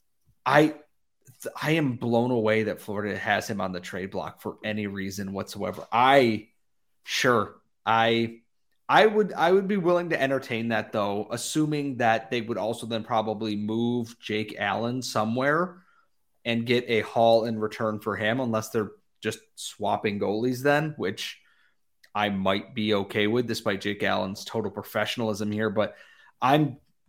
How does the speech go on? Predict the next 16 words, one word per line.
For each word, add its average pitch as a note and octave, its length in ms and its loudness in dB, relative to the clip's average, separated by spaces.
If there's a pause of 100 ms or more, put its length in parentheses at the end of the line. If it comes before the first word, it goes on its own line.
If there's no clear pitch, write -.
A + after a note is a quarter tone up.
(140)
absolutely B2 640 2
gobsmacked G#2+ 720 0
that G2+ 140 -4
he G#2+ 280 -6
would G#2+ 160 -4
be A2 120 2
on G#2 120 2
the G2+ 80 -2
trade A2 320 -4
block G2 320 -4
for G#2+ 80 -8
the G2 80 -8
Florida F#2+ 260 -6
Panthers G#2 460 -4
right D2 200 -6
now. - 360 -10